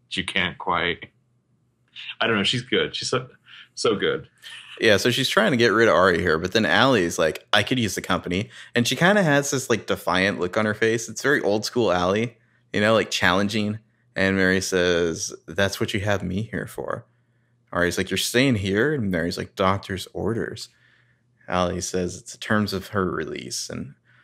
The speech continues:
Speaker 2: Arya's just pondering the hell out of this. Like, "How is this even possible?" You know, <laughs> as the audience does as well.
Speaker 1: Yeah.
Speaker 2: And Allie says, "Aunt Mary, do you mind if we have a moment?" And it's like, it's like Mary knows Allie's challenging her here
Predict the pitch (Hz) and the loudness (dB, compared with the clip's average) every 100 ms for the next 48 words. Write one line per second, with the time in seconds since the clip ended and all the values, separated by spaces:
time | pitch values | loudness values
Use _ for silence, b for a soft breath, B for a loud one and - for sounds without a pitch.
0 | b b 117 139 127 127 - - - - | b b 4 6 4 0 -8 -10 -10 -10
1 | - 107 104 78 76 90 87 65 - 69 | -2 0 2 0 -2 -2 -2 -4 -6 -6
2 | 78 98 95 - - 76 - 82 90 - | -2 0 -2 -2 -8 -10 -8 -6 -6 -8
3 | - - 117 _ 101 90 107 - - 120 | -12 -14 -14 _ -12 -10 -10 -8 0 2
4 | 95 98 90 95 87 - 82 - 101 - | 2 0 2 0 -4 -8 -8 -8 -6 -6
5 | - - B B B 90 82 - 95 87 | -6 -12 B B B -10 -10 -4 -2 0
6 | - - 60 80 85 - 95 87 - - | -2 -4 -4 -4 -4 -2 -2 -2 -6 -2
7 | 120 104 113 123 92 90 - 107 113 107 | -2 2 2 2 2 -4 -8 -4 0 2
8 | 110 123 127 117 120 107 90 92 117 143 | 4 2 2 2 2 2 -2 -2 -2 -4
9 | - _ _ _ _ _ _ - 135 135 | -10 _ _ _ _ _ _ 0 4 4
10 | 160 143 - _ _ _ 180 - 185 175 | 4 2 0 _ _ _ -6 -4 -2 2
11 | 190 202 139 120 113 135 135 - 113 120 | 2 2 2 2 2 2 0 -2 0 -2
12 | - - 90 90 104 120 123 135 123 143 | -2 -4 -4 -2 -4 -2 0 -2 -2 -4
13 | 147 156 | -4 -8